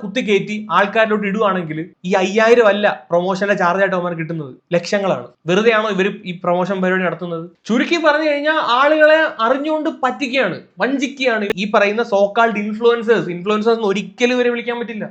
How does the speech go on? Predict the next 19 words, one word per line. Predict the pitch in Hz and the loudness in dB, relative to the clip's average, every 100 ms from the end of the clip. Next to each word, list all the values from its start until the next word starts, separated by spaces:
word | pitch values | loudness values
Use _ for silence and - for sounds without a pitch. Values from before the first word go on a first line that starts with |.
| - 196 | -12 -12
ഈ | 185 | -6
so | 202 208 | -6 0
called | 233 226 214 | 0 2 -2
influencers | 214 226 226 233 226 | 0 -2 0 -2 -2
എന്ന് | 233 | -4
പറയുന്ന | 220 220 214 | -4 -4 -6
ഇവറ്റകൾ | 208 220 220 220 | -4 -2 -4 -4
ഇവരുടെ | 214 226 202 | -6 -6 -2
ഫോളോവേഴ്സിനെ | 202 226 220 214 226 214 | 0 0 -2 -6 -6 -4
അറിഞ്ഞുകൊണ്ട് | 196 214 226 233 233 233 233 | -2 -4 -6 -2 -2 0 -2
പറ്റിച്ചുകൊണ്ടിരിക്കുകയാണ്. | 196 196 233 220 214 208 180 - - 175 | -4 -6 -8 -6 -8 -8 -12 -14 -4 0
നമ്മുടെ | 233 285 269 | 2 2 2
വീഡിയോ | 233 233 226 | 0 0 2
കാണുന്ന | 190 180 180 185 190 175 | 2 -2 -4 -4 2 4
ഒരാളെങ്കിൽ | 214 196 190 185 160 | 4 4 2 2 4
ഒരാൾ, | 170 143 123 - 151 | 6 4 0 -8 -10
എനിക്ക്, | 170 165 - 160 | -8 -10 -10 -8
എനിക്കിത് | 165 165 170 147 | -4 -4 -2 -4
പറയാനുള്ളൂ, | 143 131 123 | -6 -8 -12